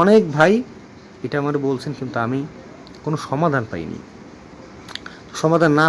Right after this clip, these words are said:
পাওয়ার কারণে আমি এতদিন কোনো সব ভিডিও দিতে পারিনি। এবং আমি আজকে আমার সিমটা আমি নিজে একটা খুলছি, আমার সিমটা রয়েছে আপনার বরিশাল আর আমি রয়েছি ঢাকায়, আমি এটা খুলে ফেলছি। এখন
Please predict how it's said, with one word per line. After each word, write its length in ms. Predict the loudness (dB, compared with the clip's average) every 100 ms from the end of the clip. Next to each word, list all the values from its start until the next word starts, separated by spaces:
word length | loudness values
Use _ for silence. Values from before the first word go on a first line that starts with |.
| 2
পাওয়ার 160 | 0 2
কারণে 180 | 0 0
আমি 80 | 0
এতদিন 240 | -2 -2 -2
কোনো 100 | -6 -6
সব 100 | -6 -4
ভিডিও 160 | 0 2
দিতে 120 | 0 -2
পারিনি। 160 | -4 -2
এবং 80 | 0 0
আমি 100 | 0 -4 -20 -20 -8 -4
আজকে 320 | -4 0 4 4 4 -8 -20 -10 -4
আমার 180 | -4 -4
সিমটা 340 | -2 0 2 0 -2 -12 -20 -12 -4
আমি 100 | 0 2
নিজে 140 | 2 0
একটা 120 | -2 -4
খুলছি, 240 | -6 -4 -8 -6 -6
আমার 140 | -6 -4
সিমটা 320 | -4 0 2 6
রয়েছে 280 | 6 4 -2 -2 -4
আপনার 280 | -4 -2 -4 -4 -14 -20 -20 -14 2
বরিশাল 380 | 4 4 4 2 4
আর 80 | 4
আমি 100 | 4
রয়েছি 180 | 2 0 -4
ঢাকায়, 260 | -4 -4 -8 -14 -20 -12 -6
আমি 120 | -2 -2
এটা 120 | -4 -2
খুলে 180 | 0 2
ফেলছি। 220 | 0 -4 0 2
এখন 180 | 4